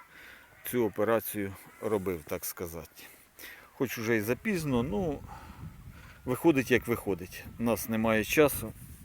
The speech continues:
Викидати живці не будемо, потім їх ще в крону дерева щепимо, по-любому десь в абрикосу, десь в сливу. Все. Працюємо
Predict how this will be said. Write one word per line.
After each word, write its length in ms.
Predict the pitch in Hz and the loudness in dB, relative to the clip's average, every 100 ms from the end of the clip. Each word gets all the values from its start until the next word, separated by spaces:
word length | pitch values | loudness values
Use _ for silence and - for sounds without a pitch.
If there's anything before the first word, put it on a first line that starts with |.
| - - - - - - - - - - - - - - - - | -12 -12 -14 -14 -16 -16 -16 -16 -18 -18 -16 -14 -14 -10 -8 -2
Викидати 680 | - 135 143 139 135 - 123 | 4 6 8 12 12 10 6
живці 520 | 131 131 - 131 98 - - - | 6 6 4 2 2 -6 -8 -2
не 120 | 143 | 4
будемо, 520 | 139 165 156 143 120 110 - - - | 4 6 8 8 8 2 -2 -2 4
потім 300 | 147 139 120 | 6 6 8
їх 120 | 123 | 6
ще 140 | - 123 | 6 2
в 100 | 107 | 4
крону 320 | 131 131 117 | 6 8 8
дерева 440 | 135 165 139 120 110 | 10 10 10 8 6
щепимо, 640 | - 123 107 110 104 95 - - - - | 2 4 4 4 2 0 -8 -18 -20 -6
по-любому 440 | - 120 117 113 107 | 4 6 8 6 6
десь 260 | 113 107 | 6 6
в 40 | 104 | 2
абрикосу, 540 | 101 104 - 139 - | 2 2 4 2 2
десь 200 | 95 101 | 4 4
в 100 | - | 4
сливу. 360 | - 104 92 87 - - - - - - - - - - - - | 2 4 4 0 -8 -8 -2 2 4 4 4 4 4 2 2 0
Все. 280 | - 131 104 - - - - - - - - - - - - - - - - - - - - - | 4 6 6 6 0 -2 -4 -8 -10 -8 -8 -8 -10 -10 -12 -12 -12 -10 -8 -6 -6 -6 -8 -4
Працюємо 640 | - 151 - 135 104 95 | 6 8 8 6 6 2